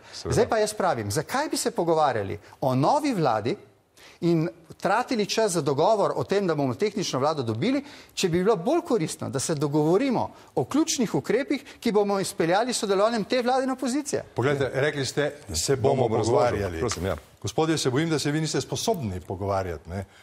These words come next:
Speaker 3: V tem času, ko se srečujemo v zvezi s predsedniškimi volitvami, ste sedli skupaj enkrat, ne.
Speaker 1: Da.
Speaker 3: Okoli prvega novembra. Zdelo se mi je, da ste bili tistega po-, tistega pogovora sposobni zgolj zato,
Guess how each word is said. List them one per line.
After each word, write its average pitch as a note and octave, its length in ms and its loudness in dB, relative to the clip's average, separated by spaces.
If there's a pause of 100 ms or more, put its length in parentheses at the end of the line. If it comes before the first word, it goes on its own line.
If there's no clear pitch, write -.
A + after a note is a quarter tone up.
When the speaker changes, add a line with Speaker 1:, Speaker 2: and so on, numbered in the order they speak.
(160)
Speaker 3:
V G2 100 -6
tem D3+ 220 0
času, D3+ 340 -2
ko C3 140 -2
se - 220 -2 (500)
srečujemo C3 540 -2
v A#2+ 40 0
zvezi B2+ 220 0
s A2+ 60 -6
predsedniškimi A#2 600 -2
volitvami, D3 460 0
ste D3 260 -2 (360)
sedli D#3 340 -2
skupaj E3 380 0
enkrat, C#3+ 580 -4
ne. E2+ 220 -10
Speaker 1:
Da. C#3 260 -2 (220)
Speaker 3:
Okoli C3+ 300 2
prvega B2 320 2
novembra. D#3 420 2
Zdelo D3 280 0
se - 160 -2
mi C3+ 100 0
je, D#3 80 0
da D3 140 0
ste - 200 -4
bili C3 180 -2
tistega C#3 260 -2
po-, - 160 -8
tistega C3+ 400 -2
pogovora C3+ 380 2
sposobni D3 480 -2 (480)
zgolj E3+ 240 4
zato, F3 300 0